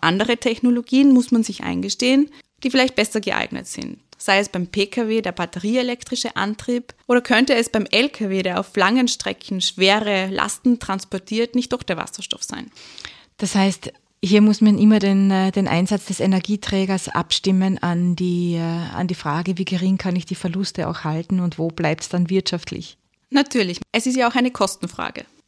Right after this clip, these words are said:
Speaker 2: Was du jetzt schon auch angesprochen hast, ist, äh, dass es in Europa und auch in Österreich eine Wasserstoffstrategie gibt. Wenn wir da jetzt in die Zukunft blicken, was ist denn hier noch zu tun?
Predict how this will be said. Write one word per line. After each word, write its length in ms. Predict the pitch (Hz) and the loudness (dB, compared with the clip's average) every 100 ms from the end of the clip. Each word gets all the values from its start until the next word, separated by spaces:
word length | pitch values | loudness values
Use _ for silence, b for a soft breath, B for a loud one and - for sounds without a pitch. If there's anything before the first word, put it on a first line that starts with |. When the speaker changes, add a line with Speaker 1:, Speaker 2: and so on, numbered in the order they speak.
| - - | -14 0
Speaker 2:
Was 220 | 208 214 | 2 4
du 80 | 254 | 0
jetzt 160 | 254 | 0
schon 120 | - - | 0 2
auch 200 | 208 - | 0 2
angesprochen 720 | 190 214 - 202 190 202 170 | 0 0 -2 -4 0 0 2
hast, 340 | 180 180 - - | 0 -2 -8 -4
ist, 480 | 185 190 180 - - | 0 2 0 -2 -2
äh, 220 | 180 175 | 0 0
dass 200 | 175 160 | -2 -4
es 140 | 175 | -4
in 160 | - 180 | -2 -2
Europa 640 | 165 156 165 - 196 190 | 0 -2 -2 0 0 0
und 240 | 180 180 175 | 0 -2 -2
auch 100 | 175 | -2
in 140 | 170 | -2
Österreich 480 | 165 - 185 175 180 | -2 -2 -2 -2 -2
eine 180 | 175 156 | -2 -2
Wasserstoffstrategie 1300 | 156 175 - 160 - - 156 156 185 190 190 196 | -4 -4 -4 -4 -6 -4 -4 -2 -2 2 2 0
gibt. 580 | - 165 160 - - - - _ _ _ - _ - _ - - | -2 -6 -6 -12 -10 -10 -12 _ _ _ -20 _ -20 _ -4 4
Wenn 200 | 190 196 | 6 6
wir 80 | |
da 160 | 180 165 | 6 6
jetzt 180 | 175 - | 4 2
in 80 | 185 | 2
die 80 | |
Zukunft 560 | 170 220 214 190 175 - | 2 0 2 2 0 0
blicken, 640 | 196 208 - - 160 156 156 B B 196 | 2 2 0 0 2 0 -4 B B -2
was 260 | 175 185 - | 4 4 4
ist 200 | 220 - | 2 6
denn 100 | 202 | 6
hier 240 | 175 214 | 8 6
noch 160 | 202 - | 6 0
zu 180 | - 202 | -4 -6
tun? 560 | - 208 214 254 330 | 2 4 8 6 4